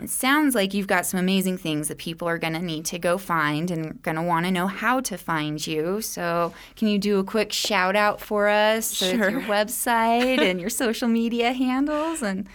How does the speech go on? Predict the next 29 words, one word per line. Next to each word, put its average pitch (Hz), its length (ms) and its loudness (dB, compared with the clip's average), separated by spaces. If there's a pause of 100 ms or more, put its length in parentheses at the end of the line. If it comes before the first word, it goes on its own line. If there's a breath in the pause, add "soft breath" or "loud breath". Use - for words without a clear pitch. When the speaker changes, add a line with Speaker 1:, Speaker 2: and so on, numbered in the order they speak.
Speaker 2:
Sure. 294 200 0
Speaker 1:
tell 185 220 2
people 359 200 0
how 392 140 0
to 427 140 -2
find 415 300 -4
you. 190 280 -2 (120)
Speaker 2:
All 262 80 0
right. 190 380 2
Um, 226 380 0
our 214 140 2
physical 226 380 0
location 180 640 -2
is 165 180 -4
three - 180 -8
fifty-six 180 640 -6
Main 151 200 -4
Street. 139 400 -6 (360 loud breath)
We 170 220 -2
are 156 520 -2 (420 soft breath)
just 185 320 -2
north 190 380 0
of 165 200 -8
the 165 100 -6
Dickens 208 540 -6
and 165 360 -4
just - 240 -8
south 269 300 -8
of, 180 420 -2